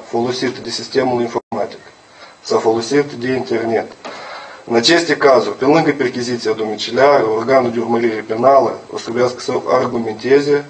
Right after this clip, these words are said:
și să autorizeze la judecătorul de instrucție și percheziția sistemului informatic.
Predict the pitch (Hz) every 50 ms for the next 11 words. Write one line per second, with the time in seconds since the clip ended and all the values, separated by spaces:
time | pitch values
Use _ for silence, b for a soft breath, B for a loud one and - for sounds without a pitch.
0 | - - _ _ - - - - - 127 120 113 - 120 117 113 120 120 117 -
1 | 120 113 117 110 117 120 110 104 107 104 104 101 101 - - - 104 - 120 110
2 | 101 101 95 98 101 98 - - 127 143 147 147 - - 143 135 120 - - 135
3 | 139 139 135 117 110 - 110 110 120 120 - 117 107 - - - - 113 113 113
4 | 110 107 104 - - 107 107 104 98 92 -